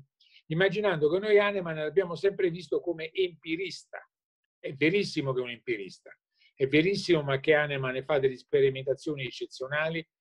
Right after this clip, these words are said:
e che praticamente già usa un criterio cartesiano e galileiano.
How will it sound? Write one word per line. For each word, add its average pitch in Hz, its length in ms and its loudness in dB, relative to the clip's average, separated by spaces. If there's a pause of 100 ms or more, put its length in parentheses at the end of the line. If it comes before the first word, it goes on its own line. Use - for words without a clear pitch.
e 131 140 0
che 160 180 2
praticamente 147 640 2
già 175 200 4
usa 180 340 2
un 160 200 -2
criterio 156 760 0
cartesiano - 580 -4
e 143 100 -10
galileiano. 131 680 -2